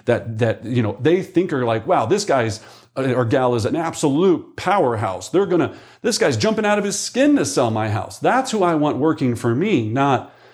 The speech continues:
"Hi, my name is Tom. I was wondering if you'd like to sell your house with me." No, no,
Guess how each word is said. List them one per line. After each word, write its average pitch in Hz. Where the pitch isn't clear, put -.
"Hi, 127
my 113
name 117
is 104
Tom. 113
I 107
was 107
wondering 110
if 107
you'd 113
like 107
to 110
sell 110
your 107
house 107
with 107
me." 107
No, 190
no, 240